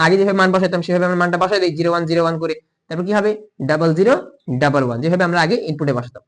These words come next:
আচ্ছা, অ্যাডারের যোগ করার জন্য তোমাকে কয়েকটা বিষয় মাথায় রাখতে হবে। যেমন আমরা যেটা বাইনারি যোগ করেছিলাম,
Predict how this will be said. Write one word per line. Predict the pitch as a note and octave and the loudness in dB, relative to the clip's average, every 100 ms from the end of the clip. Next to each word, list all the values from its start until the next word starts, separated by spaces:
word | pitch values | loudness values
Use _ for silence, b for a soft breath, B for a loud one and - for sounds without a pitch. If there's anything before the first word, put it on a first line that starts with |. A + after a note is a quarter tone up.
| _ - | _ -14
আচ্ছা, | D3 B2 - - | -12 -12 -8 0
অ্যাডারের | F#3+ G3 B3+ D#4 G3+ D#3 | 2 2 2 2 2 0
যোগ | D4 - | -2 2
করার | A#3+ G3 | 2 4
জন্য | D3+ F#3+ | 2 -2
তোমাকে | G#3 G#3+ G#3 | -2 -4 -4
কয়েকটা | G3+ G#3 A3 | -2 -2 -2
বিষয় | A3 G#3+ | -2 0
মাথায় | F#3 E3 | 0 0
রাখতে | D3+ C#3+ | -2 -6
হবে। | A#2+ | -4
যেমন | E3 G3+ | -2 -2
আমরা | G#3+ G3+ | 0 2
যেটা | F#3 | 4
বাইনারি | F3 G3+ A#3+ A3 | 4 4 2 0
যোগ | - | 0
করেছিলাম, | D#3+ D3 A#2+ | -2 -2 -6